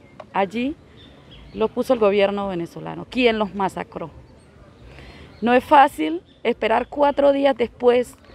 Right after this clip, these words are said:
cuando el cuerpo está en total descomposición, y entregarlo después de que uno busque ayuda internacional, buscando ayuda nacional, ayuda nacional aquí en Colombia,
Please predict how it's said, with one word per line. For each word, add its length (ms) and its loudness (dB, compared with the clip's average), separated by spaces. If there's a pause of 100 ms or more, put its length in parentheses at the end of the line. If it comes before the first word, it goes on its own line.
(260)
cuando 260 2
el 80 -6
cuerpo 280 2
está 420 2 (100)
en 160 -6
total 400 -2
descomposición, 1040 -6 (760)
y 120 0
entregarlo 800 2 (720)
después 600 2
de 120 2
que 300 -4 (680)
uno 280 2
busque 520 2
ayuda 320 2
internacional, 840 0
buscando 600 0
ayuda 520 2
nacional, 640 0 (300)
ayuda 720 4
nacional 500 0
aquí 180 -4
en 60 -2
Colombia, 540 0